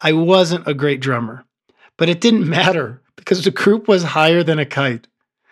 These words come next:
I really wish I had a video recording. My girlfriend, Jenny, actually came to a lot of those shows. She'd set up an easel in the corner where there used to be a fireplace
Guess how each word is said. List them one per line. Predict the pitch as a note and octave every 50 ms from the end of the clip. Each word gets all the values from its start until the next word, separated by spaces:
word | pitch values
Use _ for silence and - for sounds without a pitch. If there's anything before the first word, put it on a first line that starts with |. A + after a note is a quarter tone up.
| _ _ _ _ -
I | D#3
really | D3 C#3+ C#3 C#3+ D3+ D3 C#3+ C#3+
wish | C#3 C3 C#3 B2+ - D3
I | C3
had | B2 C3 C3+ C3
a | C3
video | B2+ B2+ C3 C#3+ C#3 C#3 C3+ B2+
recording. | B2+ C3 B2+ - - C3+ C3 B2+ C3+ C#3+ C3+ C3+ _ _ _ _ _ _ _ _ _ _ _ _ _ _ _ _ _ - - - - -
My | - D#3 D3+
girlfriend, | C#3 F3+ G3+ A#3+ C4+ C4 - F#3 D#3+ D#3 C#3
Jenny, | B2+ - F#3+ G#3 A3+ G3+ C#3 C3 D#3
actually | D#3+ E3 F#3 - - G3
came | - - - F#3 F#3+ G3 F#3
to | E3+ D#3
a |
lot | D3+ C#3+ C3+ C#3 D#3 E3+
of | F3 C#3
those | A#2+ B2 A#2+
shows. | - - C#3 C3 B2 C#3+ D3 - - - _ _ _ _ _ _ _ _ - - -
She'd | - - F3+ E3 C3
set | - - G#3 G#3+ A#3+
up | B3 B3
an | - F3+ - -
easel | F#3 F#3+ G#3 G3 F#3+ G3+ F#3
in | F3
the | D#3+ C#3+
corner | C3 - - F3 E3+ E3 D3 A#2 A#2 C3 - _ - - _
where | - D3+ C#3+
there | D3+ D#3+
used | F3 G#3 G#3 - -
to | A3+
be | F#3 F#3+ E3+
a | C3
fireplace | - - D3 C#3+ D3 D3+ D3 - C#3 C3 - B2 - -